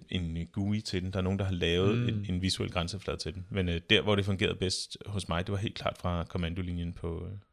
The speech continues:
Speaker 1: på Mac.
Speaker 2: Men det, du henter ind på GitHub, det kan du bare installere direkte uden, øh, de store finder, eller hvad?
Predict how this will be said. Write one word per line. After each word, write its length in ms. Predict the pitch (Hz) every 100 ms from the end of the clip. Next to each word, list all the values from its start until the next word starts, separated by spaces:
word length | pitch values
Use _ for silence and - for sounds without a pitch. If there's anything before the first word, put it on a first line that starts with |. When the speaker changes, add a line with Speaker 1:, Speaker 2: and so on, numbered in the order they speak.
| -
Speaker 1:
på 100 | 92
Mac. 40 |
Speaker 2:
Men 100 | 110
det, 80 | 120
du 100 | 131
henter 200 | 120 123
ind 80 | 113
på 80 | 113
GitHub, 360 | 120 107 95
det 80 | 104
kan 80 | 107
du 60 |
bare 420 | 98 98 98 95 92 - -
installere 320 | 104 110 -
direkte 500 | 107 98 98 - -
uden, 260 | 101 104
øh, 180 | 104 101 113 - _ _ _ _ _ _ - -
de 60 | 113
store 340 | - 107 110
finder, 280 | - 110 120
eller 140 | 113 120 123 -
hvad? 120 | 147